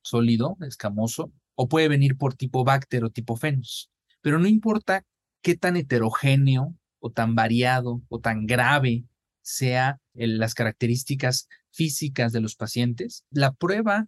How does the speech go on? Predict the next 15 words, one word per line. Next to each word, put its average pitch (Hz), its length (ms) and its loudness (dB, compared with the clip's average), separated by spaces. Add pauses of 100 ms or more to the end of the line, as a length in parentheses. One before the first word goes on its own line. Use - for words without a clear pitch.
que 117 240 0
es 131 160 -2
el 143 260 -2
estándar 135 640 0
de 120 100 0
referencia 110 560 -4
diagnóstico 104 760 -6
para 101 240 -2
la 101 120 -4
anemia 120 300 0
de 139 60 -2
Fanconi 135 640 -2 (160)
es 135 160 -2
una 143 160 2
sola. 101 340 -6